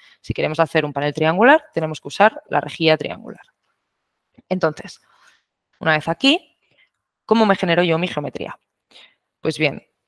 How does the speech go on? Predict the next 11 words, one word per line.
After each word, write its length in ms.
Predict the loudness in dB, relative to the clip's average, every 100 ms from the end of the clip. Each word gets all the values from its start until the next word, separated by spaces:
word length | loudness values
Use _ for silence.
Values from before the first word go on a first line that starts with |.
| _
puedo 180 | 2 2
seleccionarme 840 | 2 0 0 2 2 0 -10 _ _ _
mis 260 | -14 -12 -8
líneas 280 | -6 -4 -2
de 100 | -2
referencia, 720 | 2 4 4 4 2 2 2 _ _ _
que 140 | -10 -8
se 100 | -6
seleccionan 640 | -8 -10 -4 -2 0 -2
por 360 | 2 4 4 2
defecto 640 | 0 -2 -2 -8 -10